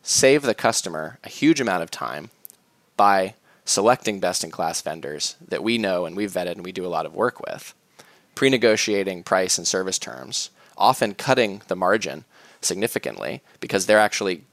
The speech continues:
being given that business without business development cost or out the risk. And then we present a transparent offer to the customer. We actually show them our vendor's margin. We show them our costs.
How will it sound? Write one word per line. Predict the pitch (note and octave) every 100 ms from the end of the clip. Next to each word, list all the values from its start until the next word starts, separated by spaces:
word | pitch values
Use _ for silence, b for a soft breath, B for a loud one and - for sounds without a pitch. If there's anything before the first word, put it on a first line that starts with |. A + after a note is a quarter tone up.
| _ _
being | G#2+ G2+ F#2 -
given | G#2+ A2+ F#2+
that | F2 C2
business | F2 F2 E2+ -
without | D#2+ A2+ -
business | D#2+ D2+ C2
development | - B1+ B1 B1+
cost | - C#2+ D#2+ -
or | C2
out | F#2 A2+
the | -
risk. | C2 B1+ - - _ _ B B B B B B
And | A#2+ C#3
then | E3 C3+ B2+ b b b b -
we | A#2+ B2+ C3 C3
present | - - G#2 C3 A#2+ -
a |
transparent | - G#2 G2 - - A#2+ A#2 - _ _ -
offer | G2 B2+ - B1+ - _ -
to | A2
the | F#2
customer. | A2 A#2+ C#2+ D#2
We | A#2
actually | C3+ - F2+
show | - B2+ D3+
them | A2 C#2 B1 _ _ _ _
our | G2+ G2
vendor's | F#2 F#2 F2 E2+ -
margin. | F#2+ A#2 G2 D2
We | F2+
show | F2+
them | F#2+ G2
our | C3+
costs. | - - - - -